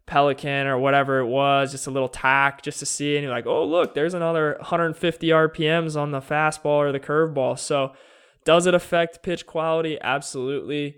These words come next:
Do guys need something to probably help them get a grip, especially with big league balls and the inconsistency of the ball?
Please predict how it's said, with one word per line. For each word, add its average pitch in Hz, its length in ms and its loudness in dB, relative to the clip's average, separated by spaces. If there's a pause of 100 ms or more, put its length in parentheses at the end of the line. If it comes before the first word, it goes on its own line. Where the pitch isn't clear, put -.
(240)
Do 156 260 0
guys 151 440 0
need 127 760 -8
something 156 680 -4
to 131 280 -2
probably 135 680 0
help 135 300 -2
them 139 160 -4
get 131 120 2
a 127 60 2
grip, 127 420 2
especially 139 800 0
with 139 300 0
big 131 220 0
league 151 240 2
balls 160 480 6
and 131 200 -6
the 113 140 -4
inconsistency 143 840 -4
of 135 100 -2
the 131 60 -4
ball? 139 460 2